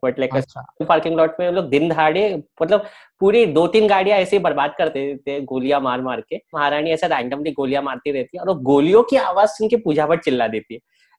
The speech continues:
Speaker 1: And I was like, "तू, वो तेरे पास भी गोली नहीं मारी थी उसने, मतलब, किसी एंगल से डिफ्लेक्ट होके भी नहीं लगने वाली थी, इतना क्या ड्रामा कर रही है तू, चिल मार।"
Speaker 2: इस शूटआउट सीन में ना दो चीजें, two things stood out for me। एक तो है ना, see, जब भी पंकज धीर इंस्पेक्टर का इंट्रोडक्शन होता है, स-, अ, संजय दत्त ने उसको बोला था कि, "अरे, मैंने आपके बारे में पेपर में बहुत पढ़ा है,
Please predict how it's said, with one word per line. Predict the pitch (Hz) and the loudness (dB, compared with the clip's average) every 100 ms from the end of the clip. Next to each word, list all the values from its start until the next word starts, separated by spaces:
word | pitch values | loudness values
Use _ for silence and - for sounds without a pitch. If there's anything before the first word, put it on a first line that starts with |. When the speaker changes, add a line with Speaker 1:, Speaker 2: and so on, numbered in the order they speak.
| - | -8
Speaker 1:
And | 196 208 | -4 -2
I | |
was | 214 | -2
like, | 233 226 - | -2 -4 -2
"तू, | 220 196 - | -2 -2 -4
वो | 180 | -2
तेरे | 190 185 | 0 0
पास | 196 175 170 | 4 4 4
भी | 196 | 4
गोली | 165 156 143 | 4 4 4
नहीं | 139 | 4
मारी | 131 117 | 2 0
थी | 123 127 | -4 -4
उसने, | 123 - | -4 -8
मतलब, | 135 135 160 | -8 -6 -4
किसी | 185 214 | 2 2
एंगल | 151 151 185 | 4 2 2
से | 190 208 185 131 127 127 120 143 | 2 2 2 0 -4 -6 -8 -2
डिफ्लेक्ट | 135 165 214 220 | 0 2 2 4
होके | 233 220 | 4 4
भी | 196 | 2
नहीं | 160 | 2
लगने | 127 117 | 0 -2
वाली | 123 117 | -4 -6
थी, | 113 135 | -8 -8
इतना | 135 196 | -2 0
क्या | 180 | 2
ड्रामा | 147 120 123 | 2 0 -2
कर | |
रही | 123 117 | -4 -6
है | 113 | -8
तू, | 120 | -8
चिल | 175 | -6
मार।" | 175 156 - _ | -2 -4 -6 _
Speaker 2:
इस | 208 - - | -8 -6 -6
शूटआउट | 202 214 226 | 4 4 4
सीन | 220 | 0
में | 208 | 0
ना | 165 | 0
दो | 202 151 185 | 2 4 2
चीजें, | - 170 170 175 175 _ - | 0 0 2 0 -2 _ -4
two | 202 208 | 0 0
things | 214 - | 0 2
stood | 143 | 2
out | 143 143 | 2 2
for | 117 | -4
me। | 117 _ _ _ 165 | -6 _ _ _ -2
एक | 175 240 | 2 4
तो | |
है | 226 | 4
ना, | 190 208 - | 2 0 -6
see, | - - 214 | -20 -2 4
जब | |
भी | 220 | 4
पंकज | 247 160 170 214 196 | 4 2 2 2 4
धीर | 208 214 208 208 | 4 4 2 -2
इंस्पेक्टर | 156 - 185 196 | -4 0 0 2
का | |
इंट्रोडक्शन | 180 156 180 170 196 | 0 0 0 2 2
होता | 160 160 | 2 4
है, | 156 170 | 4 4
स-, | - | 0
अ, | 139 139 | 2 2
संजय | 143 139 160 | 2 2 4
दत्त | 170 | 2
ने | 175 | 0
उसको | 160 | 2
बोला | 165 160 | 4 4
था | 170 | 4
कि, | 165 | 4
"अरे, | 156 | 2
मैंने | 156 139 156 | 0 0 0
आपके | 147 147 | 0 0
बारे | 143 | 0
में | 151 | -2
पेपर | 131 - 156 | -6 -10 -8
में | 143 | -4
बहुत | 135 135 | -4 -2
पढ़ा | 127 127 | 0 2
है, | 127 123 131 | 4 2 0